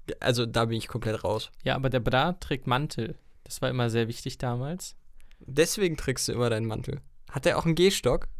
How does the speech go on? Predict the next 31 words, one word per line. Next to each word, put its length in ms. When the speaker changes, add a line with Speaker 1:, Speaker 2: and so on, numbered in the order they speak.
Speaker 2:
Nee, 340
das 140
Speaker 1:
Erkenn 220
Speaker 2:
nicht. 100
Speaker 1:
ich 20
da 100
jetzt 220
gerade 200
so 80
ein 60
paar 140
Parallelen? 640
Speaker 2:
Aber 240
er 180
zuckt 300
zum 200
Beat 220
mit 160
seinen 220
Batista-Nacken. 920
Okay, 200
ich 100
bin 140
durch. 340
Xatar, 480
Speaker 1:
Wow. 280
Speaker 2:
Goldbox, 400
Speaker 1:
Okay. 80
Speaker 2:
Baba 200
Alla 200
Babas. 360